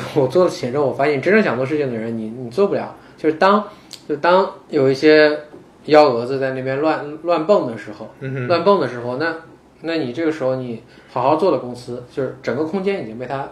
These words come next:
Speaker 1: 拿完了。
Speaker 2: 挤压掉了。
Speaker 1: 对，挤压掉了，
Speaker 2: 嗯。
Speaker 1: 那你怎么做呢？
Speaker 2: 嗯。
Speaker 1: 对吧？那并且给大众的认知就是，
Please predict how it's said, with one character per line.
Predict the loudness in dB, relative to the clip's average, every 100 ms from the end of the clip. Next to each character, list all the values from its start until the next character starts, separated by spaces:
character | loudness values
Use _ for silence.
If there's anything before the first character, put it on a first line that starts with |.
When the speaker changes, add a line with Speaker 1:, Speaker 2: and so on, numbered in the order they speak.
| -14
Speaker 1:
拿 | -6 -4
完 | -2
了。 |
Speaker 2:
挤 | -2
压 | -4
掉 | -4 -6
了。 | -8 -6
Speaker 1:
对， | -4
挤 | -4
压 | -4
掉 | -2 -2
了， | -4 -4
Speaker 2:
嗯。 | -4 -4 -8 -10
Speaker 1:
那 | -10
你 |
怎 | -10 -12
么 | -8
做 | -4 -4
呢？ | -6 -16 -20 -20 -18 -6
Speaker 2:
嗯。 | 0
Speaker 1:
对 | 4
吧？ | 4 6
那 | 4 6
并 | 4
且 | 4 4
给 | 4 4
大 | 4 4
众 | 4
的 | 0
认 | -2
知 | -2
就 | -4 -4
是， | -6